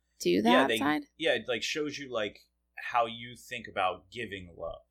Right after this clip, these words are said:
Speaker 2: right? Like, how you show love.
Speaker 1: Oh, I don't know that part of
Speaker 2: They're,
Speaker 1: mine.
Speaker 2: like, different, and, and that's all really helpful. And another thing that I think makes love languages really useful is people are really bad at saying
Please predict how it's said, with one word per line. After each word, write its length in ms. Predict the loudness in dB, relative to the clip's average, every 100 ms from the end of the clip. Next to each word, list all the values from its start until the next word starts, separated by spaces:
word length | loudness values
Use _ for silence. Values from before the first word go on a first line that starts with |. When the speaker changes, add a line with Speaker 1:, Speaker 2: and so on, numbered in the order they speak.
| _
Speaker 2:
right? 180 | -8 -6
Like, 120 | -8 -4
how 120 | -4
you 180 | -4 -8
show 340 | -8 -4 -4 -6
love. 340 | -6 0 0
Speaker 1:
Oh, 60 | 0 _
I 60 | -8
don't 120 | -8
know 100 | -4
that 160 | -2 -2
part 160 | -2 -4
of 40 |
Speaker 2:
They're, 80 | -2
Speaker 1:
mine. 80 | -2
Speaker 2:
like, 100 | -4
different, 460 | -4 -6 -6 -8 -10 _ _
and, 120 | -6 -4
and 180 | -4 0
that's 160 | 0 2
all 320 | 2 2 0
really 240 | -2 -2 -4
helpful. 380 | -6 -8 -6
And 200 | -8 -8 -18 _ _ _ _ _ _ _ -4
another 180 | -2 -2
thing 220 | -2 -4
that 260 | -4 -6 _ _ _ _ _ _ _ -2
I 100 | -2
think 180 | -4 -8
makes 340 | -8 -8 -10
love 300 | -4 -2 -2 -4
languages 880 | -6 -6 -10 -10 -12 -14 -16 -18 _ _ _ _ _ _ _ _ _ -18
really 280 | -8 -6 -4
useful 560 | -4 -6 -8 -10 -10 -10
is 100 | -12
people 340 | -10 -10 -6 -4
are 80 | -4
really 400 | -4 -6 -6 -6
bad 360 | -2 0 0
at 120 | -4
saying 460 | -10 -8 -8 -10 -18